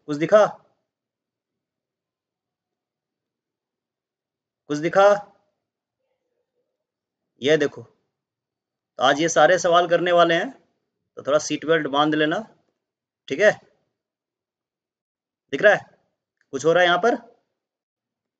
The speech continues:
ये तुम लोग के लिए animation तैयार करके रखे थे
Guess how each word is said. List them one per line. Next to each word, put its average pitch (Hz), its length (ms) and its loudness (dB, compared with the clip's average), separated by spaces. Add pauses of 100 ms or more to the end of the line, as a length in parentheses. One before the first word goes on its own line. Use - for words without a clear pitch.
(1200)
ये 113 60 -16
तुम 127 180 -10
लोग 143 160 -6
के 156 60 -12
लिए 151 120 -2
animation 147 400 -6
तैयार 147 240 0
करके 143 220 -6
रखे 143 260 -10
थे 180 140 -14